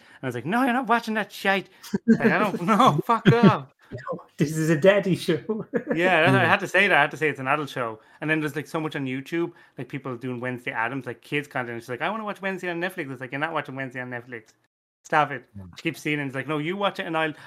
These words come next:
Speaker 1: I'll sit there and watch it too." And it's like, "No, you don't, you don't, you don't understand. She don't, she's only four. You don't understand. You're not, you're not watching." She's like, "No, you watch it." And then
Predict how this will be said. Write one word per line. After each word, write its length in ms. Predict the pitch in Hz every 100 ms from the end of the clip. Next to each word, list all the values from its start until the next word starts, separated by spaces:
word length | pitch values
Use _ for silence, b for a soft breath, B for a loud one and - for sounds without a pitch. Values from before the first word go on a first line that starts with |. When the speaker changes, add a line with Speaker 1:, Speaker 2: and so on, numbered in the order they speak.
| B
Speaker 1:
I'll 160 | 156
sit 260 | 147 - -
there 160 | 151 147
and 120 | 139
watch 160 | 143
it 80 | 139
too." 100 | -
And 80 | 139
it's 60 | 123
like, 100 | 123
"No, 80 |
you 80 | 180
don't, 240 | 170 214 185 B
you 60 | -
don't, 160 | 202 202 b
you 60 | -
don't 80 | 247
understand. 680 | 196 - - 175 202 143 113
She 120 | -
don't, 180 | 170 175 151 -
she's 100 | 151
only 140 | 143
four. 200 | - 127
You 60 | 131
don't 120 | 170
understand. 540 | 135 - 165 185 135
You're 120 | 131
not, 180 | 165 190
you're 100 | 160
not 200 | 160 180
watching." 320 | 139 165 160
She's 120 | 139 131
like, 160 | 127 B B
"No, 120 | 160
you 180 | 143 190
watch 220 | 185 147
it." 80 | 156
And 100 | 139
then 140 | 143